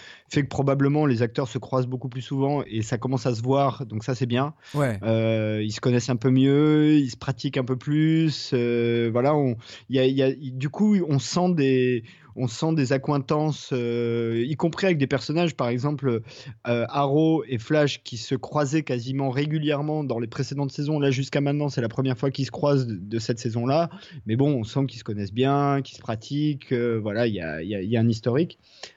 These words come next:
Speaker 1: En revanche, et là je sors un peu, euh, de Crisis on Earth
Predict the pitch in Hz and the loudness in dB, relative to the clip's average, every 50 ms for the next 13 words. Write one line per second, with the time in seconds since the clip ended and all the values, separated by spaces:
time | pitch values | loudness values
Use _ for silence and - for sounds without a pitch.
0 | _ _ _ - 156 156 170 180 180 180 180 160 - - - - - 127 117 127 | _ _ _ 0 2 4 4 4 4 4 2 2 0 -4 -10 -8 -6 -4 -2 -2
1 | 131 123 123 113 117 147 139 135 135 131 - - 143 147 147 139 123 113 110 110 | 0 0 -2 -2 0 -2 0 0 0 -2 -2 -4 -4 -2 0 2 2 2 2 0
2 | 107 107 113 107 107 - 127 123 117 127 127 - 123 107 107 107 104 | -2 -2 -4 -4 -2 0 0 0 2 0 -2 -4 -4 -6 -4 -6 -6